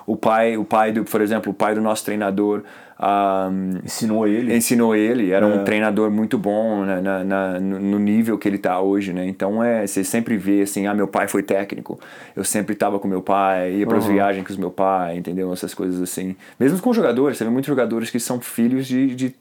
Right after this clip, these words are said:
Speaker 1: de
Speaker 2: técnico.
Speaker 1: técnico, de
Speaker 2: É.
Speaker 1: técnico não, de jogadores, né?
Speaker 2: É.
Speaker 1: De técnicos também,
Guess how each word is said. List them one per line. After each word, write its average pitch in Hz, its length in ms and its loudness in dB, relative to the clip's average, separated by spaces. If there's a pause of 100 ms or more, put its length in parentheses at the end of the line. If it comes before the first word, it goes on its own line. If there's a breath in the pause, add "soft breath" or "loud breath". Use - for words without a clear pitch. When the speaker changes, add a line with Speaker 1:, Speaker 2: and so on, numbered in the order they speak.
(180)
Speaker 1:
de 123 60 0
Speaker 2:
técnico. 110 260 2
Speaker 1:
técnico, 107 580 -2
de 101 120 0
Speaker 2:
É. 98 180 0
Speaker 1:
técnico 120 400 0
não, 120 100 0
de 104 100 -2
jogadores, 113 520 -2
né? 104 180 -6
Speaker 2:
É. 92 240 -2 (240 loud breath)
Speaker 1:
De - 120 -16
técnicos 160 320 0
também, 123 420 0